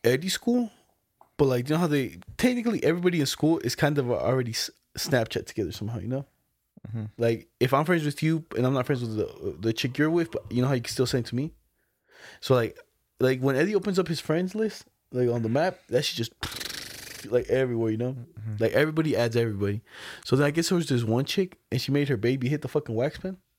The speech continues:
Speaker 2: Mm.
Speaker 1: And you, and you, you, you be seeing it, you know, you're like, "Damn, that shit crazy as fuck."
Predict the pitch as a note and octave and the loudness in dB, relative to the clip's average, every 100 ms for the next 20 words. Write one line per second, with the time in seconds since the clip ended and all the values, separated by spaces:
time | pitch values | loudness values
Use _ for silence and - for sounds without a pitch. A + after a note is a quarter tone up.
0 | _ _ B2+ C3+ F3 D#3+ B2 A#2 A2+ A2+ | _ _ -16 -16 -16 -14 -12 -12 -14 -18
1 | _ _ _ _ _ _ _ _ _ _ | _ _ _ _ _ _ _ _ _ _
2 | _ _ _ B2+ B2+ A2 C#3 C3 B2 B2 | _ _ _ 0 0 2 0 0 0 0
3 | C3 E2 C3 C#3 C3+ D#3 E3 C#3+ D3+ C3 | -4 -8 -8 -8 -6 -4 -4 -6 -8 -6
4 | C#3 B2+ C#3 E3 C3+ D3 - - - C#3+ | -4 -2 -2 -2 -2 -4 -6 -4 0 2
5 | D3+ C#3 - C3+ | 2 -2 -2 -4